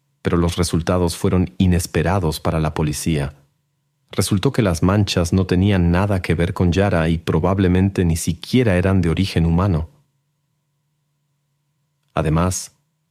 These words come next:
al reexaminar la grabación en cuestión, se descubrió que el hombre había dicho algo completamente diferente en su lengua materna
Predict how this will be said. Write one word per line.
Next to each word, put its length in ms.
al 140
reexaminar 680
la 100
grabación 460
en 80
cuestión, 680
se 160
descubrió 580
que 100
el 100
hombre 420
había 320
dicho 400
algo 300
completamente 1000
diferente 540
en 100
su 140
lengua 320
materna 580